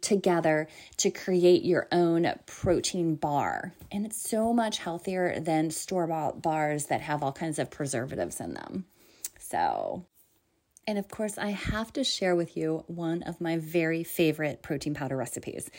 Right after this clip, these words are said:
So this is my protein powder chocolate chip cookies. Legitimately, I make chocolate chip cookies with my ump protein.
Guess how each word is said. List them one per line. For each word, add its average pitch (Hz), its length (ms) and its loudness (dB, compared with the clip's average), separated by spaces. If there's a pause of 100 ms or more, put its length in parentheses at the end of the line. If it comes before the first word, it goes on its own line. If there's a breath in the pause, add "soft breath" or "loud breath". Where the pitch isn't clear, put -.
(300 loud breath)
So 190 240 0
this 190 440 -2
is 180 380 -2
my 147 280 -2
protein 180 500 -4
powder 160 500 -2 (360 loud breath)
chocolate 170 420 0
chip - 380 -2
cookies. - 640 -10 (220)
Legitimately, 175 1040 2
I 147 140 -2
make 139 300 -2
chocolate 131 340 -2
chip - 220 -2
cookies 185 520 0 (260 loud breath)
with 156 460 2 (120)
my 165 200 0
ump 151 260 -2
protein. - 520 -4